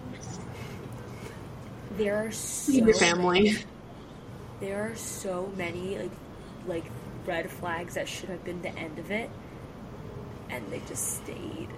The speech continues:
Speaker 2: Yeah. I know.
Speaker 1: Like,
Speaker 2: It's, like, it's hard to read, 'cause I'm like, "You just get out of there, please."
Speaker 1: I know. Th-, a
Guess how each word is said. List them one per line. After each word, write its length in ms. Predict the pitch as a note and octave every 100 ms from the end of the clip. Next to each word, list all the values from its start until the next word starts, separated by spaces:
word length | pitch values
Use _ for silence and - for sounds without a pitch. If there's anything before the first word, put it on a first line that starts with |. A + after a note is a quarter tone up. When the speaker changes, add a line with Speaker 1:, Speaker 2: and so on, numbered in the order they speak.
| - - - - -
Speaker 2:
Yeah. 240 | - - - - - - - - - - - - -
I 100 | A#2
know. 260 | B2 - -
Speaker 1:
Like, 80 | B3 - - -
Speaker 2:
It's, 220 | A#3 A#3 C4+
like, 240 | C4 - -
it's 200 | A3 A3
hard 440 | - A3 G#3+ A3 A3
to 160 | C4
read, 680 | G#3 F#3 F#3 F3 E3+ D3 G#3 - - - - - -
'cause 200 | B3+ A#3
I'm 140 | A3
like, 200 | A3+ A3 - G3+
"You 140 | A3+
just 440 | A3 - - G#3 A3
get 160 | G#3+
out 180 | G#3 G3
of 100 | G3+
there, 180 | F#3 F3+
please." 1080 | F#3 - G#3+ G#3 A3 A3 G#3 G3 G3 G3+ - - - - - -
Speaker 1:
I 80 | - - -
know. 240 | - - -
Th-, 120 | -
a 140 | G#3